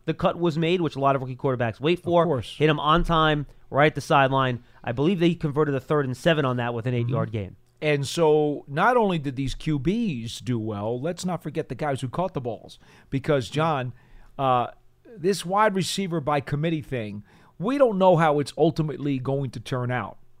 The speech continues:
Speaker 2: We, we know that Shepard right now is unavailable probably for, for the preseason because of that thumb.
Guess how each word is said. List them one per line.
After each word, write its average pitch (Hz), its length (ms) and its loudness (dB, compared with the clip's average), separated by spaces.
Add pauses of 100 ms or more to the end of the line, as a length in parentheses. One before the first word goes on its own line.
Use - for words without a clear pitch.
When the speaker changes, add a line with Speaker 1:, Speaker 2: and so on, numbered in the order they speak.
Speaker 2:
We, 131 280 -4
we 123 240 -6
know 139 240 0
that 147 160 -4
Shepard 139 360 -4
right 123 200 -4
now 117 260 -8
is 117 120 -8
unavailable 113 840 -8
probably 120 640 -6
for, - 260 -14
for - 160 -2
the 110 100 0
preseason 113 600 -8
because 113 320 -8
of 120 60 -10
that 107 160 -10
thumb. 143 400 -2